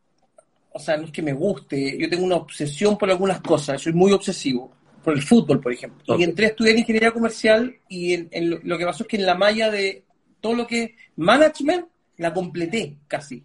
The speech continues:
Speaker 1: en tres años. Pero la malla de, de matemáticas todavía estaba como en álgebra dos, por ejemplo. Entonces, acá hay un, yo veía, acá hay un problema, parece, porque no, esta malla parece que nunca voy a poder, es imposible, o sea, no, no, no tengo esa mente matemática de decir ta, ta, ta, ta, ta.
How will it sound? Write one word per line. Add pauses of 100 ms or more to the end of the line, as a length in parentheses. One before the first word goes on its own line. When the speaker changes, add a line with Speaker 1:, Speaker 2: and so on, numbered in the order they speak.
(120)
Speaker 1:
en
tres
años. (640)
Pero
la
malla
de,
de
matemáticas
todavía
estaba
como
en
álgebra
dos,
por
ejemplo.
Entonces, (260)
acá
hay
un,
yo
veía,
acá
hay
un
problema,
parece,
porque
no,
esta
malla
parece
que
nunca
voy
a
poder, (300)
es
imposible,
o
sea,
no, (280)
no,
no
tengo
esa
mente
matemática
de
decir
ta,
ta,
ta,
ta,
ta.